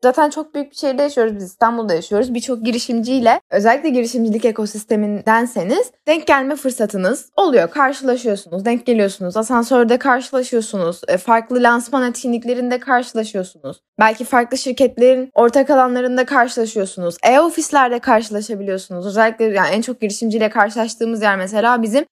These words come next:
Collective House. Collective House bir, e, ortak ofis alanı.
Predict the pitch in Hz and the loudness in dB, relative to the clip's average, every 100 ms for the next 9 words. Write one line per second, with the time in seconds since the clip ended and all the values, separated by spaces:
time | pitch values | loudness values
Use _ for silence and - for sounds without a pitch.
0 | - 269 262 262 262 214 151 - - _ | 2 4 4 0 -2 2 2 2 -8 _
1 | 208 214 214 220 214 214 - 214 208 196 | 0 0 0 2 2 2 0 -2 2 2
2 | 202 202 208 240 226 202 202 202 156 - | 4 4 2 -2 -6 -8 -6 -4 -4 -6
3 | 156 285 | -8 -10